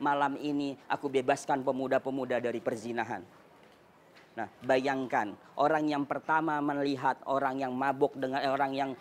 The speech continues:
meninggal, memegang botol minuman keras, pasti otaknya semuanya mengatakan, "Ini adalah orang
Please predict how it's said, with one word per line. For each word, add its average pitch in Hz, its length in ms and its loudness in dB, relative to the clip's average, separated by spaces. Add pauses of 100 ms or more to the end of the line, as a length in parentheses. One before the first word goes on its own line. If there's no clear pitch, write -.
(200)
meninggal, 143 640 4 (160)
memegang 139 480 4
botol 147 400 6
minuman 139 320 0
keras, 139 300 0
pasti 143 320 0
otaknya 131 500 -4
semuanya 123 300 -2
mengatakan, 120 480 -2
"Ini 127 260 -4
adalah 113 400 -2
orang 113 320 0